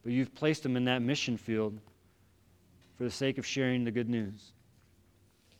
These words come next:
I thank you for the lives that are gonna be changed eternally because of the people that are gonna put this to practice this week and begin sharing the gospel.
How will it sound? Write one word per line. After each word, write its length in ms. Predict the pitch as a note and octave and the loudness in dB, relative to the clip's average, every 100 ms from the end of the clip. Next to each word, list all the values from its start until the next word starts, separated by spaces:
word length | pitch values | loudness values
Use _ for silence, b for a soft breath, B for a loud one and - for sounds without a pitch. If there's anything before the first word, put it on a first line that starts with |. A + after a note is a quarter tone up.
| _ _ _ b b b b | _ _ _ b b b b
I 100 | B2+ | -4
thank 260 | - E3 D#3+ | 4 4 4
you 60 | |
for 100 | C#3+ | 2
the 100 | B2 | 4
lives 540 | B2 C3 D3 C#3 A2+ A#2 | 6 8 10 8 6 0
that 140 | A#2+ | 2
are 40 | |
gonna 140 | A#2+ A#2+ | 2 2
be 100 | A#2 | 0
changed 400 | - C3+ C3 - | 0 0 0 -4
eternally 640 | A#2 - D3+ D3 C3 A#2+ | -10 -8 -2 2 4 2
because 480 | G#2+ A#2 - A#2+ A2+ | 2 -2 2 2 4
of 100 | A2+ | -2
the 80 | A2 | -2
people 340 | - D3 C3 | -2 0 4
that 60 | A#2 | 4
are 60 | |
gonna 160 | A2+ A2 | 4 0
put 280 | - C#3+ - | 2 0 0
this 140 | A#2+ | -6
to 100 | - | -6
practice 540 | - B2+ C3 - B2 - | -6 -2 -2 -2 -6 -4
this 240 | A2 - | -8 -4
week 280 | A#2+ B2+ - | 0 0 0
and 120 | A2 | -4
begin 220 | A2+ A#2 | -2 -2
sharing 440 | A2+ - B2 B2+ A#2+ | -2 -2 0 0 0
the 80 | A#2 | 2
gospel. 480 | B2 A#2+ - - | 2 0 -14 -20